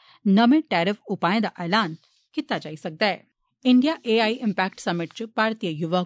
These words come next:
कांग्रेस सदस्य दे विवादास्पद विरोध प्रदर्शन दे इक दिन मगरा भारतीय जनता पार्टी ते उसदे सहयोगी दलें अज्ज केईं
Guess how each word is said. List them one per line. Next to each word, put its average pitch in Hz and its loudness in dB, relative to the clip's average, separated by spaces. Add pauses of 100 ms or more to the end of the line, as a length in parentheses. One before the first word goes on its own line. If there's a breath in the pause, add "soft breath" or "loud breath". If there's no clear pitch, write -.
कांग्रेस 170 -4
सदस्य 180 -6
दे 208 0
विवादास्पद 165 -6
विरोध 165 -6
प्रदर्शन 165 -4
दे 247 -2
इक - -12
दिन 160 -6
मगरा 214 -2 (640 soft breath)
भारतीय 277 0
जनता 175 -6
पार्टी 202 -6
ते - -6
उसदे 208 0
सहयोगी 170 -2 (120)
दलें 170 -2 (160)
अज्ज 190 -4 (360)
केईं 277 4